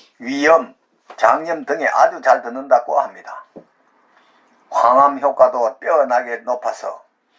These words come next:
자궁암이나 난소암, 방광암, 위암, 폐암,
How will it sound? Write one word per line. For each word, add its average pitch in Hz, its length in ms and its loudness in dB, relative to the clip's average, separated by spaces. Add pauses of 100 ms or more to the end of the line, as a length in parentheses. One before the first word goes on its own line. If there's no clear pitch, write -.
(340)
자궁암이나 127 800 2
난소암, 127 760 0 (160)
방광암, 135 680 0 (240)
위암, 123 480 0 (280)
폐암, 139 420 4